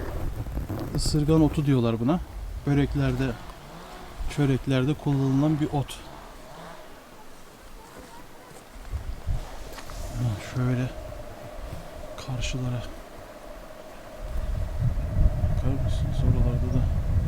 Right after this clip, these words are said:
mağaralar gibi yerler var. Yol çok uzun. Oralara gidebilir miyim bilmiyorum ama devam ediyorum. Bence yok.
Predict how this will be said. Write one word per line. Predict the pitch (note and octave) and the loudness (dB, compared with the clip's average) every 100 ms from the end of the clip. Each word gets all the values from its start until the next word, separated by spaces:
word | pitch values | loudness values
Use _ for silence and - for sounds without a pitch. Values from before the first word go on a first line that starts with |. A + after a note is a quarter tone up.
| - - - - - - - - - - - - | 4 4 6 8 8 6 4 4 2 4 6 8
mağaralar | B2+ B2+ C3 C3 C3+ C3 | 8 8 6 6 6 8
gibi | - - B2 - - - - - - - - - - - - - - - - - - C3 B2 | 8 6 4 2 2 4 6 6 6 8 8 8 6 6 6 6 6 8 12 12 12 8 6
yerler | B2+ B2+ B2+ | 6 6 6
var. | B2+ B2+ C3 - - - - - - - - - - - - - - - - - - - - - - - - - - A#2+ - - - - - C#3 | 6 6 6 6 6 4 0 -2 -4 -6 -8 -10 -10 -10 -10 -10 -12 -14 -12 -10 -4 -2 -2 -2 -2 -2 -2 0 0 0 0 0 0 -2 -4 -4
Yol | C3 - | -4 -4
çok | C3 C3 | -4 -4
uzun. | B2 A2 G2 - - - - - - - - | -4 -6 -6 -4 0 2 2 0 0 0 2
Oralara | C#3 D3 | 4 4
gidebilir | D3 C#3+ D3 E3 | 2 2 2 4
miyim | D#3+ D3+ | 6 6
bilmiyorum | D#3+ D#3 D3 E3 | 8 8 8 8
ama | D#3+ E3 | 8 8
devam | D3+ D3 | 8 10
ediyorum. | D3 C3 B2+ A2+ - - - - - - - - - - - - | 10 10 8 6 2 4 10 12 12 10 10 10 6 8 12 12
Bence | - - - - - | 12 12 12 12 12
yok. | - - | 12 10